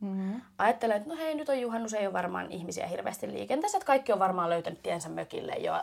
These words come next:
Speaker 2: Et mä voin nyt ihan hyvin lähteä. Se oli vielä ilta. No, otan sen auton käyttöön, ei mitään.
Speaker 1: Pakko sanoa vielä tähän väliin, että mä oon ollut samassa työpaikassa ja nehän autot on kippoja.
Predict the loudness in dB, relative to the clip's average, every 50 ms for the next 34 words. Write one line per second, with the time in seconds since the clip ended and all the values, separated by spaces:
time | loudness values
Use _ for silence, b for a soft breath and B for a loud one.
0 | -4 -6 _ -8 -8 -8 _ _ _ 2 4 6 8 6 6 4 2 0 0 0
1 | 0 0 -2 -4 -4 -2 -2 -2 -2 0 0 0 0 0 b b b b b b
2 | b b b b b -2 2 4 6 8 8 8 8 8 8 8 8 8 10 8
3 | 8 8 10 10 10 10 8 4 _ _ _ _ _ 4 8 8 10 10 8 4
4 | -2 -14 _ _ 2 4 8 8 8 6 6 2 2 2 2 2 0 -2 0 2
5 | 4 4 4 2 2 2 2 4 4 2 0 -2 -2 -2 0 0 4 6 6 8
6 | 8 6 4 0 -6 0 8 10 10 10 10 6 4 8 10 10 12 12 12 10
7 | 10 10 12 12 12 12 12 12 10 8 8 8 6 4 2 0 2 4 4 6
8 | 6 8 8 6 6 6 6 4 4 4 4 4 2 6 10 10 10 10 10 10
9 | 8 8 8 6 4 4 4 6 8 8 6 6 6 6 4 4 8 10 12 12
10 | 12 12 8 6 6 6 6 6 4 4 2 2 2 2 -4 _ 2 4 4 4
11 | 4